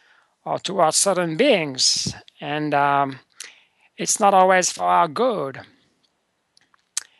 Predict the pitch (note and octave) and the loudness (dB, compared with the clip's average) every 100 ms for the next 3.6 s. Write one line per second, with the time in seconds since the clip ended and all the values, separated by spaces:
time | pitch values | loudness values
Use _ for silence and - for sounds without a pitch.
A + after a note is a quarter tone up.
0 | _ _ _ - E3 G3+ G#3 F#3+ F3+ E3+ | _ _ _ -4 0 2 2 2 0 -2
1 | F#3 E3+ D3+ D#3+ D3+ G#3 G3+ G#3 G3 G#3 | -2 0 -2 -6 0 0 2 -2 -2 -2
2 | A#3 G#3 F#3 G3+ G#3 F#3+ G#3+ G#3+ - B3 | 0 0 0 0 0 2 0 0 2 0
3 | D4 - D3+ C#3 G3 | 0 -4 -6 -6 -8